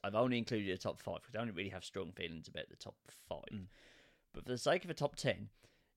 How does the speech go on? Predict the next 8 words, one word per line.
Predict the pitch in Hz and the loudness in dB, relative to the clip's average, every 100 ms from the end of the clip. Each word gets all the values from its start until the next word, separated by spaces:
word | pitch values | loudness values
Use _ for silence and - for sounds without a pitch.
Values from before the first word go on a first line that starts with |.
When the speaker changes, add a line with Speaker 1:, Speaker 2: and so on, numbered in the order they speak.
| _ | _
Speaker 1:
it | 139 | 0
is | 127 - | 0 2
currently | - 196 185 131 135 | 8 8 8 6 4
neck | 131 139 - | 6 4 2
and | 147 139 | 2 4
neck | 113 104 - - | 4 2 -8 -14
with | 135 123 107 107 - _ _ - _ - | 0 4 4 0 -14 _ _ -20 _ -4
Taskmaster, | 143 135 - - 120 107 - 120 101 98 | 2 2 0 -2 0 0 -2 2 2 2